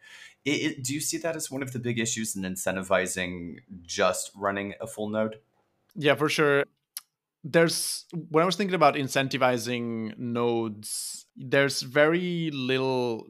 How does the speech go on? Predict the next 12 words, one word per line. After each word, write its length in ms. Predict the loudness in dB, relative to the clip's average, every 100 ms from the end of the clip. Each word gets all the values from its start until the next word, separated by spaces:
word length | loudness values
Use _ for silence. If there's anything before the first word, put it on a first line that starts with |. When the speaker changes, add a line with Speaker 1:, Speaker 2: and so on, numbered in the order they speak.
| -16 0
Speaker 2:
good 240 | 0 0
ways 680 | 0 2 4 2 -2 -6 -4
of 360 | 2 4 4 0 -12
doing 280 | -4 0 0
it. 200 | -2 -10 -10 -10 -4
Like, 260 | -4 -4
how 300 | -2 4 4 4
do 80 |
you 160 | -2 -4
prove 680 | -8 -6 -2 0 -2 -6 -14 _ -6
that 460 | 4 4 4 0 -8 -6 -6 -8 _
you're 960 | -12 -4 -2 0 2 2 2 0 -2